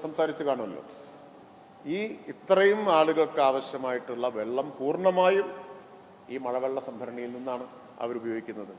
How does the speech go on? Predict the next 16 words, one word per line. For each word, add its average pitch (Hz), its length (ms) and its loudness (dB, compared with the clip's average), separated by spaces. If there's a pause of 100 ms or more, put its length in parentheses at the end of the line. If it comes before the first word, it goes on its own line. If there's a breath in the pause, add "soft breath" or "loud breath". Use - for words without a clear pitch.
(120)
വാട്ടർ 117 280 -4
കണക്ഷൻ 127 440 -8
ഇല്ല, 120 240 -4 (1040)
സർക്കാരിൻ്റെ 139 480 -2
വാട്ടർ 143 260 0
കണക്ഷൻ, 139 340 -10
വാട്ടർ 123 200 -4
അതോറിറ്റിയുടെ 139 400 -6
ഇല്ല, 143 260 -4 (360)
പഞ്ചായത്തിൻ്റെ 135 600 -4
ഇല്ല, 139 280 -4 (460)
മറ്റൊന്നുമില്ല. 127 540 -6 (720)
ഈ 143 100 -4
മഴവെള്ള 160 420 4
സംഭരണിയിൽ 139 520 -4
നിന്നാണ്. 92 360 -10